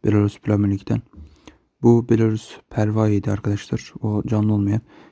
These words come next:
Yani iki maçı ekleyip, o maçı da ekleyip oynayabilirsiniz. Ee, Batagorus o maçı arkadaşlar. Burada ya Batagorus ağırlıyor saat beşte. Ev sahibini beş on sıfır üç, e, üç sıfır beş ikisinde de bir kırk iki oran açmış. İki buçuk gol üstüne iki yirmi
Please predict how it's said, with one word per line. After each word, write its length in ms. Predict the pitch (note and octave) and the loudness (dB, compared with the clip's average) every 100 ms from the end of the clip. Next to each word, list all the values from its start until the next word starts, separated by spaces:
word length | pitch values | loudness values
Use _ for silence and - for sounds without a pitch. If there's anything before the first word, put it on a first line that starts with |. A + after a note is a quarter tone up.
| _ | _
Yani 220 | A#2 A2 | 0 2
iki 160 | G#2+ A#2+ | 2 2
maçı 220 | A2 - | 2 2
ekleyip, 400 | G#2 - A2+ - | -2 0 -4 -2
o 20 | |
maçı 220 | A2 G#2 - | 0 0 -2
da 60 | |
ekleyip 400 | G#2 - G#2+ - | -4 -2 -4 -2
oynayabilirsiniz. 600 | G#2+ G#2+ G2+ - - A2+ - _ - - - - | 0 2 0 -2 -4 -4 -8 _ -20 -20 -20 -6
Ee, 340 | - G#2 G2+ G2+ | 2 4 4 2
Batagorus 460 | G#2+ A#2 A#2+ A#2+ | 2 4 2 2
o 80 | C3 | 2
maçı 240 | A#2+ A2 A2+ | 0 2 0
arkadaşlar. 680 | G#2 G2+ - A2+ - - _ _ _ _ _ _ | 0 -2 -4 -8 -10 -20 _ _ _ _ _ _
Burada 260 | - A2+ A2 | 2 4 4
ya 220 | A2 A2 B2 - | 4 2 -2 -4
Batagorus 440 | A2+ G#2+ G#2+ - | 0 0 0 -2
ağırlıyor 380 | G#2 G2 G2+ G#2+ | -2 0 -2 -4
saat 280 | - G#2 - | -6 -6 -4
beşte. 360 | G2+ - A2 - _ _ _ _ _ | -4 -4 -6 -6 _ _ _ _ _
Ev 140 | - G#2 | 0 0
sahibini 400 | - G#2 G#2+ G#2 | 2 0 0 0
beş 200 | G#2 - | 0 -2
on 60 | |
sıfır 300 | G#2 - G#2+ | -4 -4 -2
üç, 220 | G#2+ G2+ - _ _ - | 0 -2 -8 _ _ 0
e, 240 | A2+ G#2 | 2 4
üç 220 | - G#2+ | 2 0
sıfır 260 | - A#2 G#2 | -2 -4 -2
beş 160 | G#2+ | -2
ikisinde 380 | - - - A2 | -4 -8 -4 -2
de 60 | A#2 - | -2 -2
bir 80 | A2 | -4
kırk 220 | - - | -4 -8
iki 120 | - | 0
oran 80 | G#2 | 0
açmış. 340 | G2 G#2+ - - - - - | 0 -4 -6 -12 -20 -20 -20
İki 140 | - - | -2 0
buçuk 220 | G#2 - | 0 0
gol 80 | G#2 | 0
üstüne 380 | G2 - G#2+ - | 0 -4 -4 -4
iki 200 | - - | -10 -2
yirmi 320 | A2 G2+ G#2+ | 0 2 2